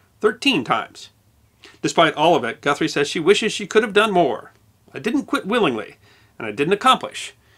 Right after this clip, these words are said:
what I felt I could." Janet Guthrie was a pioneer not because she was a crusader, but because she had a passion for what she was doing. She wasn't out there driving to make some sort of point, except, of course,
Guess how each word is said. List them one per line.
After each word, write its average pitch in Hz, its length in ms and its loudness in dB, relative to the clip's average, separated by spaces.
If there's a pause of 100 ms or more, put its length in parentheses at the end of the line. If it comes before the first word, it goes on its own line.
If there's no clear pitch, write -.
(260)
what 113 140 -10
I 101 60 -10
felt 180 240 0
I 196 100 -4
could." - 360 -6 (1080)
Janet 240 320 -2
Guthrie 139 340 -4
was 123 200 -8
a 113 40 -8
pioneer 131 640 -2
not 147 200 0
because 147 300 -2
she 139 160 -6
was 120 280 -8
a 117 140 -10
crusader, - 640 -6
but 123 180 -6
because 156 260 -4
she 170 140 -8
had 147 140 -2
a 156 40 -8
passion 123 400 -4
for 120 140 -6
what 101 160 -6
she - 100 -12
was 117 180 -12
doing. 127 400 -4
She 226 120 -2
wasn't 247 280 -2
out 185 160 0
there 143 120 2
driving 127 420 0
to 123 80 -2
make 147 160 -2
some 139 160 -6
sort 131 160 -2
of - 100 -10
point, 185 320 4
except, 131 300 -6
of - 80 -6
course, - 340 -4